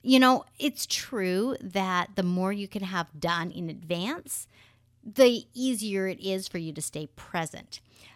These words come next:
But it's also true that the more you are present, the better you can create the courses.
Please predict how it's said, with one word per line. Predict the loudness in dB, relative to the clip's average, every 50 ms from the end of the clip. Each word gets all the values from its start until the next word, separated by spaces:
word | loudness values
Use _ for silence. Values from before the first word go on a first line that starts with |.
| _ -20 -20 -8 4
But | 6 8 8
it's | 8 6 4 0 -8 0 2
also | 6 6 6 6 6 6 4 4
true | 4 2 -2 -4 -4 -4 -4 -6 -8 -8 -8
that | -8 0 0 0 0 2 -2 -2 -4 -6 -14 -20 -20 -12 0 2
the | 4
more | 4 6 4 4 2 2 2 2
you | 2 0 -2 -2 -2
are | -2 -2 -4 -4
present, | -6 -12 -18 -6 0 4 4 4 4 2 0 -2 -2 -6 -10 -14 -16 -10
the | 0 2 2 2
better | 2 2 2 2 2 4 2 0
you | 0 -2 -4
can | -4 -6 -10 -10
create | -10 -10 -8 -6 -6 -6 -6 -6 -10
the | -14
courses. | -14 -8 -2 -2 0 0 -2 -4 -12 -14 -14 -14 -14